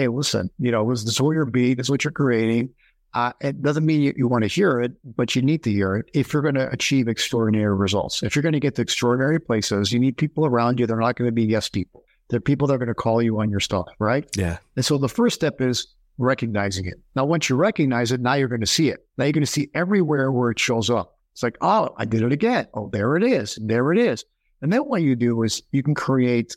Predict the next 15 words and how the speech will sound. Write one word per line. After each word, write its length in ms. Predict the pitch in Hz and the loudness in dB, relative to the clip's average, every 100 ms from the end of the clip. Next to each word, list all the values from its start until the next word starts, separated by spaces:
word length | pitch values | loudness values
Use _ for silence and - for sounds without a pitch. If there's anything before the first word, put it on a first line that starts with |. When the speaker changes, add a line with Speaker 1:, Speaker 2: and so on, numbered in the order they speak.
| _ 117 | _ -4
Speaker 1:
different 320 | 135 131 120 | -2 -2 0
ways 400 | 117 117 110 - - | 2 2 0 -4 -6
of 160 | 107 | -2
being 420 | 98 190 147 113 117 - | 2 2 2 0 -4 -4
in 160 | 120 | -2
those 220 | 107 107 | 0 0
moments 640 | 110 135 180 110 110 117 - _ _ _ - | 0 0 0 0 0 -2 -8 _ _ _ -2
that 200 | 123 - | -2 0
can 120 | 123 | -2
replace 600 | 117 - - 135 120 - - | 0 -2 -2 0 0 -2 -2
the 160 | 120 | 0
automatic 540 | 120 120 113 131 117 - | 2 2 2 2 -2 -2
way 140 | 107 | 0
of 100 | 101 | 0
being. 240 | 101 90 | -2 -4